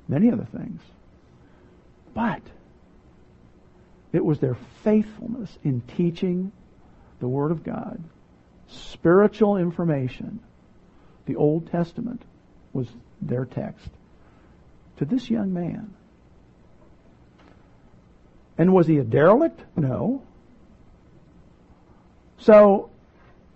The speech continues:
for Paul to remember them, for Paul to select Timothy,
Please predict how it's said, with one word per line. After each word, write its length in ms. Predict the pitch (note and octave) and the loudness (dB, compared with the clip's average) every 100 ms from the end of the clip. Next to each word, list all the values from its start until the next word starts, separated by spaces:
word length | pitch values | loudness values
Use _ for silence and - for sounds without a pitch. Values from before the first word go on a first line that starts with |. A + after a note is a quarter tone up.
| _ - - - | _ -20 -20 2
for 140 | F#3 | 4
Paul 400 | D#3 - A3 C#4+ | 4 8 10 10
to 60 | B3+ | 8
remember 440 | G3+ F3+ A3+ A#3+ | 4 4 4 2
them, 440 | D#3 - - - - - - - - - - | 2 -4 -8 -8 -10 -20 -20 -20 -20 -8 0
for 120 | E3 | 2
Paul 340 | - G#3+ B3+ | 6 8 8
to 60 | A#3+ | 4
select 460 | - F#3+ F3+ E3+ | 0 2 2 2
Timothy, 480 | - A#3 F3 D#3 D3 | 2 2 2 0 -2